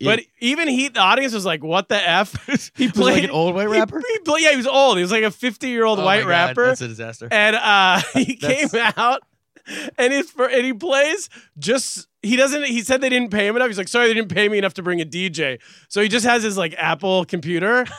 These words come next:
Speaker 2: <laughs>
Speaker 1: and he has to go over and press
Speaker 2: He's
Speaker 1: play.
Speaker 2: his own D J?
Speaker 1: <laughs> Yeah.
Speaker 2: Wait, he's to play the background music himself?
Speaker 1: Like,
Speaker 2: It's
Speaker 1: he
Speaker 2: not
Speaker 1: literally
Speaker 2: like a
Speaker 1: has to go over and press space bar, which plays the next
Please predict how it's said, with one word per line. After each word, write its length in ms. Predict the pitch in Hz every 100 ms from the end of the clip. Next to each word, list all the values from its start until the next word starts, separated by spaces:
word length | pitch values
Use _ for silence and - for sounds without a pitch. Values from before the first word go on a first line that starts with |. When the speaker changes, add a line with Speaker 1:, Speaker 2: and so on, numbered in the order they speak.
| 247
Speaker 2:
<laughs> 200 | 226 -
Speaker 1:
and 120 | 208
he 80 | 220
has 120 | 233
to 100 | 247
go 280 | 208 208 226
over 160 | 226
and 120 | 220
press 240 | 160 208 -
Speaker 2:
He's 100 | 202
Speaker 1:
play. 160 | 180 190
Speaker 2:
his 80 |
own 160 | 208 208
D 180 | 175 190
J? 260 | 208 269 254 -
Speaker 1:
<laughs> 140 | 240
Yeah. 140 | 339 508 - 523 -
Speaker 2:
Wait, 140 | 539 208
he's 160 | 208
to 60 | 214
play 260 | - 214 214
the 60 | 180
background 400 | 170 180 226 226
music 180 | 220 208
himself? 440 | 175 180 185 196
Speaker 1:
Like, 100 | 226
Speaker 2:
It's 40 | 233
Speaker 1:
he 60 |
Speaker 2:
not 80 | -
Speaker 1:
literally 180 | 277 311
Speaker 2:
like 60 |
a 20 | 302
Speaker 1:
has 80 |
to 80 | 277
go 320 | 214 240 262
over 160 | 254 254
and 100 | 233
press 220 | 202 240 -
space 380 | - 226 262 -
bar, 340 | 175 165 165
which 200 | 175 -
plays 260 | 202 220 196
the 80 | 214
next 320 | 208 -